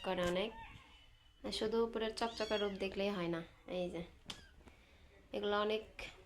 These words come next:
অনেক কষ্ট করা লাগে এদের জন্য, অনেক কষ্ট করতে হয়।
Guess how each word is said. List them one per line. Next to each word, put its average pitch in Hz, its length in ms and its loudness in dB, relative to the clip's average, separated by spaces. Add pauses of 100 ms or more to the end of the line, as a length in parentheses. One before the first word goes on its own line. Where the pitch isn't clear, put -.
(1120)
অনেক 226 220 -2
কষ্ট 214 260 -2
করা 202 180 2
লাগে 170 240 2
এদের 170 200 0
জন্য, 170 320 -2 (800)
অনেক 214 280 0
কষ্ট 190 260 -4
করতে 185 280 -8
হয়। 180 160 -4